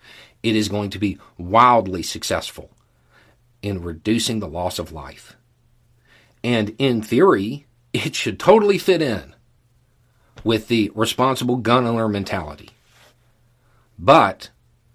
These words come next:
they care more about those guns than they do their daughters, their sisters, their mothers. Right?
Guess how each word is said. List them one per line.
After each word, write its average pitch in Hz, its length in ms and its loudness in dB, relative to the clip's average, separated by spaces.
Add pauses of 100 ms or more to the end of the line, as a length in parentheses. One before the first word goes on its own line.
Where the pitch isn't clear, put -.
(360)
they 87 120 -4
care 98 240 -4
more 90 200 -2
about 120 320 -2
those 135 220 -2
guns 139 640 -4 (640)
than 92 180 -4
they 92 140 -4
do 85 380 -8
their 101 220 -2
daughters, 82 480 -8 (120)
their 101 140 -2
sisters, - 520 -12 (120)
their 104 180 0
mothers. - 580 -10 (1120)
Right? 92 300 -10